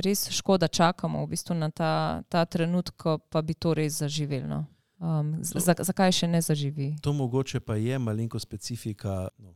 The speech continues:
Speaker 2: ne samo Slovenije, ampak, mm, zdaj, moje mnenje, ne, pa mogoče se kdo tudi ne bo strinjal s tem, je pač tako, ne. Bom rekel tako, v Avstriji, na primer, ali pa v sosednjih državah imamo tudi tako imenovane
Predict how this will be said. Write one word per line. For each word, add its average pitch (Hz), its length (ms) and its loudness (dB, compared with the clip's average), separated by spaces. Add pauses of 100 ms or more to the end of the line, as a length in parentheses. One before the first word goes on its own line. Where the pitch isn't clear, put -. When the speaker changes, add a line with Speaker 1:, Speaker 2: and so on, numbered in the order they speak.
Speaker 2:
ne 101 140 -16
samo 107 240 -4
Slovenije, 98 540 -4
ampak, 92 380 -8
mm, - 420 -20 (800)
zdaj, 120 200 -12
moje 123 360 2
mnenje, 110 420 0
ne, 95 140 -6
pa 104 140 -8
mogoče 98 340 -6
se - 160 -6
kdo 95 120 -8
tudi 98 140 -14
ne 95 80 -14
bo 87 120 -10
strinjal 85 340 -12
s - 80 -20
tem, 82 160 -14
je 82 100 -20
pač - 220 -10
tako, 85 360 -8
ne. 78 180 -12 (840)
Bom 113 120 -2
rekel 113 220 0
tako, 98 200 -6
v 98 60 -2
Avstriji, 113 320 -2
na 95 80 -4
primer, 98 280 -6
ali 95 100 -6
pa - 100 -10
v 90 120 -8
sosednjih 110 420 -6
državah 101 440 -6
imamo 104 420 -4
tudi 110 240 -4
tako 98 240 -6
imenovane 98 500 -4